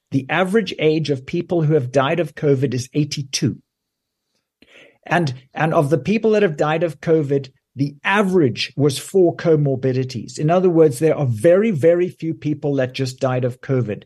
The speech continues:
You had to be either very elderly or very sick from other things to die of covid. So that was the first lie to push people into this vaccine, was by massively exaggerating the risk.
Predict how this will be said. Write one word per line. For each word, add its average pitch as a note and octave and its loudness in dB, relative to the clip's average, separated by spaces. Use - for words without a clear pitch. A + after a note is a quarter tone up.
You C#3 2
had E3+ -2
to G3+ 2
be D#3 0
either D3 2
very D#3+ 2
elderly C#3 -2
or C#3+ 2
very D#3 6
sick - -2
from D#3 0
other C#3 -2
things B2+ -4
to C3 -4
die A#2+ 0
of A2 -6
covid. G#2+ -6
So F#3 2
that F#3+ 6
was C4 2
the G3 2
first - 0
lie D3 -2
to D3+ 0
push - -2
people D#3 0
into C#3 0
this B2+ -4
vaccine, C#3 0
was C3 2
by C3+ -2
massively C3+ -2
exaggerating A#2 -2
the G#2+ -6
risk. - -14